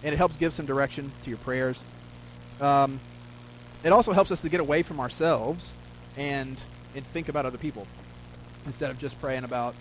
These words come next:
you know, whatever's going on in our lives. Uh, as your kids get older, you can use some different prayer books, uh, like The Valley of Vision, which we get a lot of our Sunday prayers from.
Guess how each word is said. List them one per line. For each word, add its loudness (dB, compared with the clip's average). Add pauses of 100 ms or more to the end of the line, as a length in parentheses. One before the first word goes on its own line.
(560)
you -10
know, -14 (240)
whatever's -6
going -8
on -6
in -4
our -2
lives. -6 (440)
Uh, 6
as 8
your -4
kids 4
get 2
older, 2
you -6
can -6
use 2
some -8
different -8
prayer 0
books, -12 (460)
uh, 4
like 2 (680)
The -8
Valley 4
of -4
Vision, -4
which -8
we -10
get -2
a 2
lot 2
of -2
our -2
Sunday -6
prayers -4
from. -6